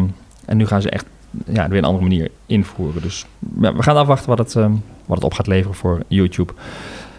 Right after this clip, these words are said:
Eh, dan Thijs, nog een paar dingen van jou, want jij bent natuurlijk voor de awards naar Dublin en naar New York geweest. Daar heb je ook allerlei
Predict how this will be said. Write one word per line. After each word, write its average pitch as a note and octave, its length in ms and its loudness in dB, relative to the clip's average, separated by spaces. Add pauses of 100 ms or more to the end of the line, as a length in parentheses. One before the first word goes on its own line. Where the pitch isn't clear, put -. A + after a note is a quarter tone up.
(560)
Eh, C3+ 580 4
dan D#3 180 4
Thijs, F3+ 380 2
nog - 140 -2
een D3+ 100 -6
paar D3+ 240 4
dingen C#3 220 4
van B2 220 2
jou, D#3 180 4
want D3+ 120 4
jij D3 140 4
bent A2+ 220 2
natuurlijk A#2+ 260 2
voor A#2 180 2
de A2 80 4
awards A2 320 4
naar A2 140 2
Dublin B2 340 4
en A#2 120 2
naar A2 120 4
New A2 100 6
York C3 220 4
geweest. D#3+ 440 0
Daar A#2 80 2
heb A2 100 0
je A2 60 4
ook G#2+ 80 2
allerlei G2 560 2